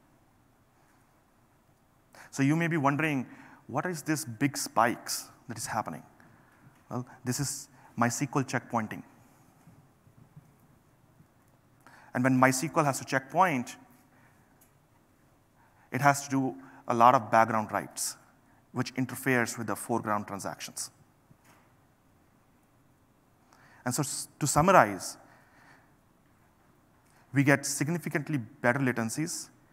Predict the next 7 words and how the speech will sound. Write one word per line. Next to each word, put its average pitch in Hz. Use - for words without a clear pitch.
and 120
less 123
jitter 101
because 131
of 139
three 156
reasons. 110